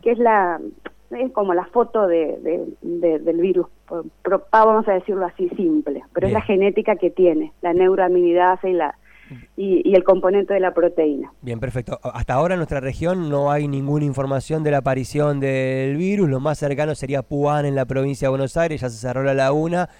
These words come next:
Speaker 2: y no hay más proximidad por ahora y no hay información en ese sentido de que, de que esté más,
Speaker 1: Hoy
Speaker 2: de que
Speaker 1: no.
Speaker 2: más próximo. Hoy no.
Speaker 1: Hoy no.
Speaker 2: Bien.
Speaker 1: Hoy,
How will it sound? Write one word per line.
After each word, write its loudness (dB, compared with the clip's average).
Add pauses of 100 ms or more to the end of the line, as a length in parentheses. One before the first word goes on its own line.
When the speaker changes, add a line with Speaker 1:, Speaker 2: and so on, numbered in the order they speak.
(140)
Speaker 2:
y -6
no 0
hay 0
más 0
proximidad -4
por -2
ahora 2
y -4
no -2
hay -2
información -4
en -6
ese -8
sentido -4
de -4
que, -12 (240)
de -6
que -6
esté 4
más, 6
Speaker 1:
Hoy 4
Speaker 2:
de 2
que 4
Speaker 1:
no. 0
Speaker 2:
más -6
próximo. -6
Hoy -2
no. -6 (1160)
Speaker 1:
Hoy 0
no. -6 (300)
Speaker 2:
Bien. -10
Speaker 1:
Hoy, 2